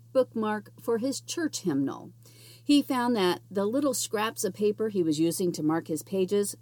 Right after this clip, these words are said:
would fall out easily. Soon, Fry and Silver partnered to create what was first known as press and peel notes. These notes also allowed office workers to paste up little messages wherever they desired.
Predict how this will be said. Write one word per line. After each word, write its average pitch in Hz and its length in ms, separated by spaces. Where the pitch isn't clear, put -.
would 190 160
fall 185 260
out 160 240
easily. 156 560
Soon, 269 340
Fry 240 320
and 196 200
Silver 214 320
partnered 202 420
to 196 140
create 190 500
what 240 200
was 226 180
first 269 320
known 208 320
as 170 160
press - 480
and 240 160
peel 214 340
notes. - 560
These 240 260
notes 196 300
also 185 340
allowed 160 460
office 185 400
workers 156 460
to 151 120
paste 196 500
up 170 240
little 196 460
messages 165 720
wherever 185 360
they 202 160
desired. 214 640